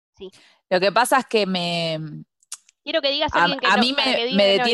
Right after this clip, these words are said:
Speaker 1: igual.
Speaker 2: un poco la edad, ¿viste? Es como que digo, "Ay, me siento una,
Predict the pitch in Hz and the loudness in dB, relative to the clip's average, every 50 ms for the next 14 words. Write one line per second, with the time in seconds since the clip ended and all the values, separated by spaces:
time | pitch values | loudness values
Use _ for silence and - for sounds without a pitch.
0 | 233 247 240 220 196 226 220 220 233 220 214 196 190 190 196 190 180 165 165 170 | 2 2 2 2 2 2 2 2 2 2 4 2 4 4 4 4 2 2 2 0
1 | 175 170 - - 180 165 160 165 - - 170 170 - - 185 180 170 160 156 165 | -2 -4 -4 -4 -2 -2 -4 -6 -10 -8 -8 -8 -6 -6 -6 -6 -6 -6 -4 -4
2 | 170 170 160 156 151 151 151 156 147 143 147 151 147 - - 175 165 170 165 151 | -2 -2 -2 0 0 0 -2 -2 -4 -8 -14 -16 -18 -16 -16 -14 -14 -12 -12 -14
3 | 156 156 160 151 151 143 139 139 139 | -14 -14 -14 -16 -16 -14 -16 -16 -18